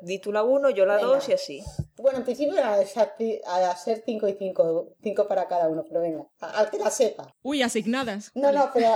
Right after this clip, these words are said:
Speaker 2: no, nos decidimos que a-, el, el que tenga la respuesta, así hace, así competís entre vosotros a ver quién responde primero.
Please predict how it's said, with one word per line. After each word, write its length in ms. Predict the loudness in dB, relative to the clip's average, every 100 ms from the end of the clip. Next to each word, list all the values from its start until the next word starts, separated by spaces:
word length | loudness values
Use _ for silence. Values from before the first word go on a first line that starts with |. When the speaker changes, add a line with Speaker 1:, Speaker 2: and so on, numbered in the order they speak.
| 2
Speaker 2:
no, 300 | 0 0 0
nos 260 | 0 0
decidimos 400 | -2 -4 -4 -6
que 120 | -2 0
a-, 360 | 0 0 2 2
el, 220 | 2 -2
el 120 | -2
que 120 | -2
tenga 200 | 0 2
la 80 | 2
respuesta, 440 | 0 -2 -4 -2 -2
así 180 | 2
hace, 180 | 0 2 0
así 240 | 0 0
competís 480 | -2 0 0 -2 -6
entre 220 | -4 0
vosotros 440 | 0 0 2 2 4
a 80 |
ver 120 | 2 2
quién 100 | 2
responde 460 | 2 4 2 2
primero. 560 | -2 -6 -6 -4 -4 -6